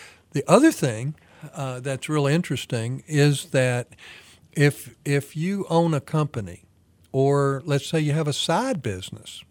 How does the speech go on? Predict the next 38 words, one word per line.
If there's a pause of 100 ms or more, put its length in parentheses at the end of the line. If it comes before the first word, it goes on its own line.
(120)
uh, (120)
where, (560)
um,
y-,
you,
in
other
words,
you,
you, (220)
um,
earn
money (140)
in
a
business,
either (160)
a
traditional
business
or
a
side
business
that
you
have, (800)
um, (480)
then, (200)
uh, (200)
to
the
degree
that
you
own
a
business,